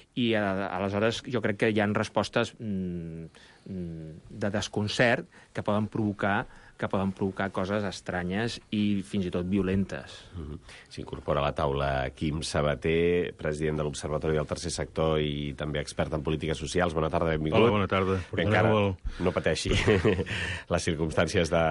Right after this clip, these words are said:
Speaker 2: de la ciutat. En aquest cas no és, no és per, eh, és, és un retard,
Speaker 3: No,
Speaker 2: diguéssim,
Speaker 3: absolutament
Speaker 2: eh, circumstancial.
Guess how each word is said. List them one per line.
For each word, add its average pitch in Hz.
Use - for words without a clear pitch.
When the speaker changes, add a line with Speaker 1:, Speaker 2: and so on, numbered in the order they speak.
Speaker 2:
de 85
la 90
ciutat. 87
En 82
aquest 80
cas -
no 90
és, -
no 82
és 78
per, 80
eh, 80
és, 82
és 87
un 90
retard, 90
Speaker 3:
No, 101
Speaker 2:
diguéssim, 98
Speaker 3:
absolutament 98
Speaker 2:
eh, 87
circumstancial. 101